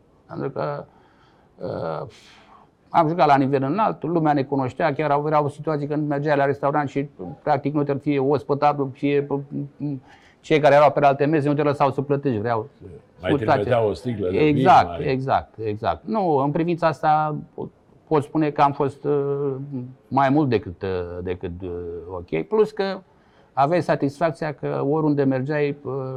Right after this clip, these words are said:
Speaker 1: lumea te cunoștea și te aprecia, că erai sportiv la nivel, la Dinamo sau la Steaua
Speaker 2: Erai
Speaker 1: sau
Speaker 2: sportiv de top, nu
Speaker 1: Exact.
Speaker 2: caz. Adică
Speaker 1: Da.
Speaker 2: azi, dacă ești la Dinamo, cel mult
Speaker 1: Da.
Speaker 2: să te fluiere lumea, nu te lasă în cârciumă.
Speaker 1: <laughs> Da, da.
Speaker 2: Dar, uh,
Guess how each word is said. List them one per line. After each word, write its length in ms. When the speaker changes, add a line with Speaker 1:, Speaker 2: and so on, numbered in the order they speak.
Speaker 1:
lumea 340
te 100
cunoștea 420
și 80
te 100
aprecia, 420
că 80
erai 180
sportiv 400
la 240
nivel, 240
la 120
Dinamo 340
sau 180
la 120
Steaua 340
Speaker 2:
Erai 140
Speaker 1:
sau 20
Speaker 2:
sportiv 520
de 160
top, 400
nu 40
Speaker 1:
Exact. 260
Speaker 2:
caz. 300
Adică 360
Speaker 1:
Da. 80
Speaker 2:
azi, 120
dacă 240
ești 200
la 120
Dinamo, 520
cel 140
mult 120
Speaker 1:
Da. 120
Speaker 2:
să 120
te 100
fluiere 480
lumea, 260
nu 80
te 160
lasă 320
în 120
cârciumă. 480
Speaker 1:
<laughs> 100
Da, 200
da. 340
Speaker 2:
Dar, 300
uh, 420